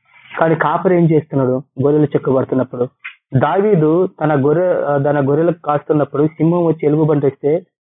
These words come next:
ఆ గొర్రె మీద పడినప్పుడు దావీదు ఏం చేసిండు? పరిగెత్తిన తప్పించుకొని పరిగెత్తలేదు ఆయన.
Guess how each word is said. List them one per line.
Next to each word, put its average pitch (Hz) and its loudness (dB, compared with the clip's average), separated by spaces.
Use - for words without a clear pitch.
ఆ 143 0
గొర్రె 147 2
మీద 185 0
పడినప్పుడు 156 0
దావీదు 175 0
ఏం 180 2
చేసిండు? 151 2
పరిగెత్తిన 156 2
తప్పించుకొని 143 0
పరిగెత్తలేదు 208 2
ఆయన. 123 0